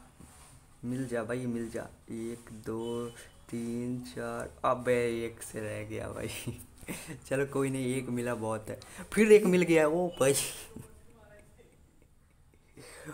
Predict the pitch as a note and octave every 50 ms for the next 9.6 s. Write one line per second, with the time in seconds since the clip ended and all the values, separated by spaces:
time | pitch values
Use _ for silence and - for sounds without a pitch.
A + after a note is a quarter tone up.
0 | B2 - - C3 C#3 C#3 C3 C#3 C#3 C#3+ C#3+ C#3+ C#3 D#3 D#3+ D3+ D3+ E3+ E3 E3+
1 | - - E3 D#3+ E3+ E3 - - E3+ D3+ C3+ D3 D#3+ E3 D3 C3+ B2+ B2 B2 B2
2 | C3+ C3 C#3 C3+ C#3+ C#3 C#3 C#3 B2 B2 B2 B2 B2 B2 - - - - - -
3 | - - C3 C#3+ D3+ D3 D#3+ D3+ D3 D3 D3+ D3+ - - - - - D#3 D#3 D#3
4 | C#3+ - - B2 B2 C3+ D3 D3 C#3+ - - - C3+ C3 - C3 B2 C3 B2 B2+
5 | C#3 C#3+ D3 C#3 - - A#2+ A#2 A#2 A2+ - - B2 A2+ G#2+ G#2+ A2 - - -
6 | - - - - - - - - - C#3+ C#3+ C#3 C#3 D3 C#3+ - C#3 C3+ C3+ C3+
7 | - - C3+ - - D3 D#3 F3 - - - - - - - - - - - -
8 | - - C#3+ C3+ C3 B2+ B2 A#2+ A#2 A#2 A#2 A#2 A#2 A#2 A#2+ B2 B2+ A#2 G#2+ G#2
9 | - - - A2 G#2 F#2+ C#2+ - - - - -